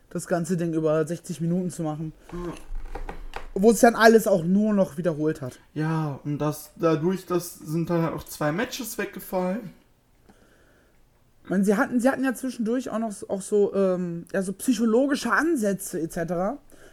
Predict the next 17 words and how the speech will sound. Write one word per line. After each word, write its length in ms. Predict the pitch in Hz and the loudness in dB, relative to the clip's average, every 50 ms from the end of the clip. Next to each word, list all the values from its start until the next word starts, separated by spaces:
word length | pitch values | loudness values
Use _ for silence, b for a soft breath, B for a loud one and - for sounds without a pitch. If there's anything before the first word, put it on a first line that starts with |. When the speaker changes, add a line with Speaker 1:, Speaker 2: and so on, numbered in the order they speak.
| B B | B B
Speaker 1:
Mit 120 | - 190 185 | -4 0 2
den 120 | 208 190 | 2 2
Verletzungen, 960 | - - 214 214 226 233 240 233 - - 247 240 233 226 226 226 220 214 214 | 4 4 4 6 6 6 4 2 0 0 0 2 2 2 0 0 0 0 0
die 140 | 202 214 - | 0 0 0
aufgetaucht 580 | 175 202 - 220 196 208 196 190 190 180 - | 0 0 0 -2 -2 0 0 0 0 -2 -4
sind. 260 | - 196 196 190 190 b b b b b b b b b b | -6 -4 -4 -4 -6 b b b b b b b b b b
Aber 120 | - 190 | -2 0
das 140 | 208 208 - | 0 2 4
wurde 120 | 240 240 | 4 4
dann 100 | 233 233 | 4 2
auch 160 | 196 214 202 - | 0 -4 -4 -2
alles 300 | - 220 247 247 196 175 | 0 2 2 0 0 0
irgendwie 260 | 220 226 196 220 208 | -2 -2 0 0 0
nicht 280 | 214 240 247 - - | 0 0 0 -2 -4
konsequent 840 | - - 226 220 208 202 202 - - - 214 202 214 214 208 - - - | -6 -4 -4 -2 -2 -4 -6 -6 -6 -6 -4 -4 -2 -4 -6 -8 -12 -6
ausgespielt 720 | - - 214 214 - - 196 - - - 147 147 165 185 202 220 - | -2 -2 -2 -2 -2 -6 -10 -10 -10 -6 -4 -4 -4 -4 -6 -8 -12
und 320 | - 170 180 175 170 - | -12 -10 -10 -10 -12 -14